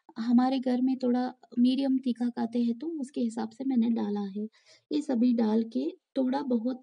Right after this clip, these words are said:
न-, नमक देख के डालना है, क्योंकि प-, पहले भी हमने, अ, ग्राइंडर में भी, ये पेस्ट में भी डाला था।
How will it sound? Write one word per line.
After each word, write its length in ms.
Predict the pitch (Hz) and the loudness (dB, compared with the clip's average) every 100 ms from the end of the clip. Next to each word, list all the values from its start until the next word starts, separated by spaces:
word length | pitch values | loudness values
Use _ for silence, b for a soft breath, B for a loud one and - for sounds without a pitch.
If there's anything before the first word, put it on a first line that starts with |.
| 254 | 2
न-, 260 | 233 - _ | 2 0 _
नमक 420 | 233 240 247 233 | 2 4 2 0
देख 240 | 208 233 233 | 0 0 0
के 100 | 247 | 0
डालना 340 | 220 214 214 226 | 0 2 2 2
है, 160 | 240 | 0
क्योंकि 300 | 240 247 254 | 0 -4 -4
प-, 140 | 247 _ | -6 _
पहले 540 | 226 226 - 220 214 233 | -2 -2 -2 0 2 2
भी 160 | 262 | 2
हमने, 320 | 262 226 220 254 320 B B B B | 2 4 6 4 0 B B B B
अ, 80 | 233 233 233 226 220 - | 2 4 4 2 0 -4
ग्राइंडर 440 | 202 233 208 214 240 | 0 2 4 4 4
में 160 | 247 | 4
भी, 360 | 226 220 - - 214 | 2 0 -6 -10 0
ये 100 | 233 | 2
पेस्ट 300 | 233 240 254 | 4 2 2
में 120 | 240 | 0
भी 100 | 240 | 2
डाला 300 | 226 214 220 | 2 2 0
था। 280 | 226 233 | 0 -2